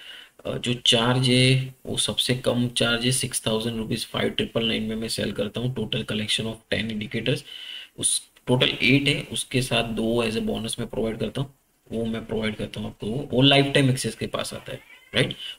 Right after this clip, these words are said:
वो लाइफ टाइम access है, you can use for lifetime। Just आपका TradingView जो account होगा, उसका मुझे यूजर नेम चाहिए, मैं आपको लाइफ टाइम access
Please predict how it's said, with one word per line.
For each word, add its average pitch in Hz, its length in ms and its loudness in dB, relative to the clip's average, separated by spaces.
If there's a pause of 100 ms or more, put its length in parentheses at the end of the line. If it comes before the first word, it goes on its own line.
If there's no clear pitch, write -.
(100)
वो 107 60 0
लाइफ 107 220 6
टाइम 143 180 2
access 131 300 2
है, 147 200 -2
you 117 140 -6 (120)
can 117 160 -2 (160)
use 131 300 2 (600)
for 117 200 2
lifetime। 117 580 2
Just 127 240 4
आपका - 260 0
TradingView 117 460 0
जो 117 120 0
account 117 320 -4
होगा, 120 140 2
उसका 117 520 -2
मुझे 113 240 -4
यूजर 110 320 0
नेम 127 180 4
चाहिए, 120 340 0 (340)
मैं 113 80 0
आपको - 240 -2
लाइफ 110 300 0
टाइम 113 160 -2
access - 440 -6